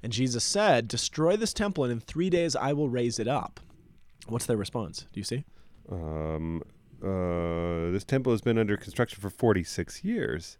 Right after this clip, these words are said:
Speaker 1: They give you the time frame of exactly when this is happening. The temple renovations, which is th-, what they're referring to.
Speaker 2: Yeah.
Speaker 1: The temple renovations started in the year nineteen B C.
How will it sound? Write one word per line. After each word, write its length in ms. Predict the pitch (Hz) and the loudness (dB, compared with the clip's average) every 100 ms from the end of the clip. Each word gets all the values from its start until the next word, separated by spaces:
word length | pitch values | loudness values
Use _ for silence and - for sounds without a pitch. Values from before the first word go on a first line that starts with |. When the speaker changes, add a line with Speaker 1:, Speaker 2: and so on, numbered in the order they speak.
| - | -4
Speaker 1:
They 100 | 113 | -4
give 260 | 107 143 139 | 4 4 6
you 100 | 123 | 2
the 120 | 113 | 0
time 320 | - 151 156 | -2 0 0
frame 240 | - 101 98 | 0 -4 -2
of 100 | 98 | -4
exactly 500 | 98 104 117 131 127 | -4 0 0 0 -2
when 180 | 110 107 | -2 -4
this 160 | - | -6
is 100 | 95 | -6
happening. 480 | 131 131 98 71 64 | -4 -4 -4 -10 -10
The 80 | 107 | -8
temple 560 | - 175 175 196 160 - | 2 4 8 10 10 8
renovations, 920 | 156 165 147 113 123 208 233 277 - - _ _ _ | 4 6 4 2 0 -2 -4 -6 -6 -10 _ _ _
which 140 | 139 | -4
is 120 | 117 | -4
th-, 100 | 104 - | -6 -4
what 160 | 120 | -4
they're 120 | - 101 | -2 -4
referring 400 | 95 110 78 - | -2 -4 -6 -8
to. 220 | - 82 - | -10 -10 -8
Speaker 2:
Yeah. 240 | 98 95 78 - | -2 0 0 -4
Speaker 1:
The 80 | 131 | 2
temple 240 | 180 196 | 6 8
renovations 500 | 175 135 143 - 123 | 8 8 6 4 -2
started 300 | - 127 120 | 2 4 4
in 80 | 117 | 2
the 80 | 117 | -2
year 240 | 113 107 - _ - - _ | -2 -4 -6 _ -18 -18 _
nineteen 840 | 143 131 120 - - 127 113 98 | -2 -2 -2 -6 -8 -6 -4 -6
B 160 | 92 95 | -4 -4
C. 420 | - 101 73 80 | -4 -4 -6 -12